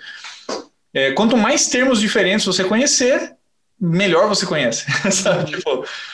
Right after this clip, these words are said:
Speaker 1: é, e, cara, é, isso é uma coisa que até eu comento muito com os alunos, assim, sabe? Cara, a quantidade de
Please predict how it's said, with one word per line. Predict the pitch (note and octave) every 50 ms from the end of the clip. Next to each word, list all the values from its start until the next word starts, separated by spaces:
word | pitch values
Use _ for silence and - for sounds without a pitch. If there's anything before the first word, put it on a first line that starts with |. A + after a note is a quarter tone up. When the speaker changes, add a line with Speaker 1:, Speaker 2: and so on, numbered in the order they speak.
| - - - - - _ _ -
Speaker 1:
é, | C#3+ D3 D3+ D#3 D#3 D3+ D#3
e, | F#3+ G3 G3+
cara, | G3 G#3 B3 B3 A3 G3 G3 F#3+ - F3
é, | E3 E3 D#3
isso | F3 F3 A3
é | A#3
uma | A#3 A3+
coisa | A#3 A#3 A3+
que | -
até | G#3+ G3
eu | A#3 A#3
comento | A#3 A3 A3+ A#3 - G#3+
muito | G3+ G3+ A3+ B3 A#3+
com | A#3+ G#3+
os | F3
alunos, | F3+ F3 D#3+ E3 E3+ E3+ D#3 C3
assim, | B2+ B2 A#2+ - C3 B2+ A#2+
sabe? | A2+ - C#3 C#3 C3+ B2+
Cara, | - F3 F3 D#3 C3+ - - D#3
a | C#3
quantidade | - G3+ G#3 G3 - A3 F#3 E3 F#3 A3+ C4+ B3+ C4
de | A3 A#3+ A#3+ A#3 A3+ A3+ G#3+ G3 F3+ D#3 C3+ - -